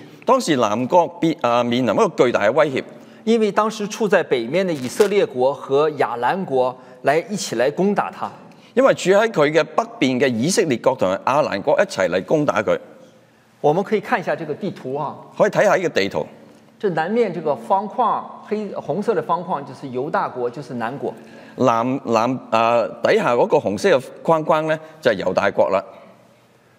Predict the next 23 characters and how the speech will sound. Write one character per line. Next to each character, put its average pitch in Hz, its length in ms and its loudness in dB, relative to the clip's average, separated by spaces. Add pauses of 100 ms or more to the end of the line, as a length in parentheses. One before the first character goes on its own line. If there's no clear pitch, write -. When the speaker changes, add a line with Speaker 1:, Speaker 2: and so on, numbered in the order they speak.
(380)
Speaker 2:
這 254 120 -4
面 202 180 2
藍 147 220 -2
色 277 200 0
的 214 120 -4
呢， 160 260 -4 (360)
就 202 120 -2
是 185 160 -4
以 143 140 -6
色 226 160 2
列 220 160 2
國， 117 260 -6
也 127 120 -8
叫 147 180 0
北 117 180 -4
國。 73 240 -10 (320)
Speaker 1:
藍 117 320 2
色 247 120 2
嗰 226 160 2
度 190 100 4
就 127 120 4
係 120 60 2
叫 147 140 0